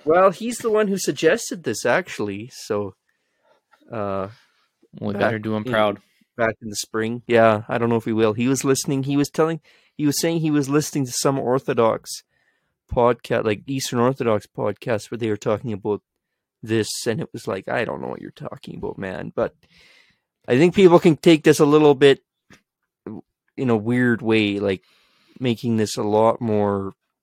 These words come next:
Speaker 1: you know, maybe conspiracy theory or, you know, seeing
Speaker 2: Mm.
Speaker 1: this all over the place where maybe it isn't.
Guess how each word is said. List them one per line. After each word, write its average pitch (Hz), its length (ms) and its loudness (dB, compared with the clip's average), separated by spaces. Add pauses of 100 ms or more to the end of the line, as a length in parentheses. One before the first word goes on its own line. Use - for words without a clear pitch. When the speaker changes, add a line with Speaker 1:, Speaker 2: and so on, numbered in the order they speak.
(460)
Speaker 1:
you 131 100 -4
know, 98 240 -2 (380)
maybe 110 220 -10
conspiracy 110 960 -10 (100)
theory 101 500 -8
or, 95 240 -10 (240)
you 117 80 -10
know, 98 180 -4
seeing 101 420 -6
Speaker 2:
Mm. 98 40 -4
Speaker 1:
this 95 260 -6
all 98 180 0
over 95 180 -6
the 92 120 -8
place 95 400 -8
where 101 140 -6
maybe 98 300 -8
it 90 100 -8
isn't. 107 400 -4